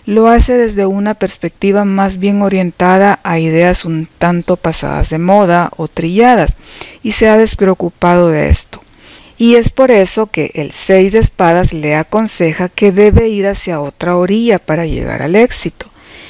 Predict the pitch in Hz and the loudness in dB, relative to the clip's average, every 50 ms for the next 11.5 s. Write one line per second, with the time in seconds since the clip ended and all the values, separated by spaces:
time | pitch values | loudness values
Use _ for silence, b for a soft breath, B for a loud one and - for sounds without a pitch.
0 | B B B B 185 190 180 202 202 190 - - 180 165 156 - - - - 185 | B B B B -2 0 0 0 -2 -2 -2 -2 -2 -4 -4 -4 -8 -4 0 0
1 | 185 165 190 208 208 202 202 226 226 226 214 208 196 185 185 170 165 156 151 - | 0 0 2 2 2 4 4 2 2 2 2 2 2 2 0 -2 -4 -4 -6 -2
2 | - 175 185 196 196 - 208 196 - 185 165 160 175 190 202 214 220 220 - 190 | 0 0 2 2 0 -2 -6 -10 -10 -8 -4 0 2 2 2 2 2 0 -2 -6
3 | 175 160 - 165 - - _ - 160 156 - - 160 - - 170 175 180 185 185 | -10 -10 -10 -12 -14 -12 _ -6 -6 -6 -6 -8 -12 -10 -8 -6 -4 -2 0 0
4 | 202 226 247 - - 156 156 - B B B B B B B - 190 185 175 - | 2 0 0 -2 -6 -10 -10 -10 B B B B B B B -2 -2 -2 -2 -2
5 | 165 151 151 - _ - - 175 170 165 - - - - - 147 151 147 151 160 | -4 -4 -6 -8 _ -2 0 0 0 0 -2 -4 -4 -4 -2 -2 -4 -2 0 0
6 | 160 160 - - - _ B B B B B B B B B 196 185 214 220 226 | -2 -2 -6 -14 -20 _ B B B B B B B B B -4 0 2 2 4
7 | 220 247 240 240 226 - - 196 180 170 185 190 202 202 - 220 208 185 180 185 | 4 4 4 2 2 0 -2 -2 0 2 2 2 0 0 -2 -2 -2 -2 -2 -6
8 | - - - 143 139 - 170 175 180 196 190 - - - 151 - - - 202 208 | -10 -10 -10 -10 -6 -4 -2 0 0 0 -2 -2 -6 -10 -10 -6 0 2 4 4
9 | 208 220 214 208 - 190 185 185 185 180 - 196 190 185 190 185 - 202 202 208 | 4 4 2 0 0 -2 -2 -2 -4 -4 -2 -4 -4 -4 -4 -4 -2 -2 -2 -2
10 | - 220 208 - - 156 156 151 160 160 - - 156 147 - 131 123 127 143 160 | -2 -2 -4 -4 -4 -4 -4 -4 -4 -6 -4 -4 -4 -2 -4 -4 -4 -6 -6 -6
11 | 165 165 165 - - 202 208 214 190 | -6 -6 -6 -2 0 0 0 0 -2